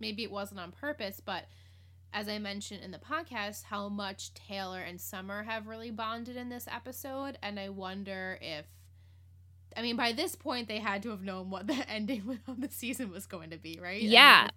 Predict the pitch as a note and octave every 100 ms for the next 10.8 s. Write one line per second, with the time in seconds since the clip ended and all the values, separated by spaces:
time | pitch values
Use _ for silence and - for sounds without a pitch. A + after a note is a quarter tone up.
0 | - G3 A#3+ G4+ A3+ G3+ G#3+ G#3+ G3 F#3+
1 | E3+ F3 G#3 C#4 C4+ A3+ G3+ G3 G3 -
2 | - - - - - B3 B3+ A#3 A3 D4
3 | D#4 D4+ - B3 A#3 - A3 A3 A3 G#3+
4 | G#3 - G#3 G#3+ A#3 G3+ G3 F#3 F3+ F#3+
5 | G3 G#3+ G#3 A3+ A#3 A3+ B3 A3+ A3+ A#3
6 | B3 - A#3 A#3+ A#3+ G3+ F3+ F3+ F3+ F#3
7 | F#3+ F#3+ - F3+ F#3 F#3 F#3 F3 - F3
8 | - G3 F#3 G3+ G3+ F#3+ G3 F#3+ F#3+ F#3
9 | F#3 D3 D#3 E3 F#3 E3+ E3 E3 - F3+
10 | G3 F#3 - - - - - G#3+